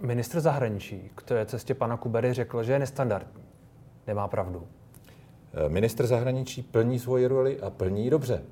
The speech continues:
Speaker 2: Ale my jsme demokracie. Tady přeci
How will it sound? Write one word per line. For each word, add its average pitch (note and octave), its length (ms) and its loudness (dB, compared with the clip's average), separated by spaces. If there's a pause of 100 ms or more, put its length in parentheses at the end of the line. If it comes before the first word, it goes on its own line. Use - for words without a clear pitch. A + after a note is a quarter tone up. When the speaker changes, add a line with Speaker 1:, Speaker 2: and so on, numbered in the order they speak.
(440)
Speaker 2:
Ale G#2+ 280 6
my B2+ 140 2
jsme D#3 400 2 (560)
demokracie. A2+ 760 2 (380)
Tady C3 240 6
přeci D3+ 580 -2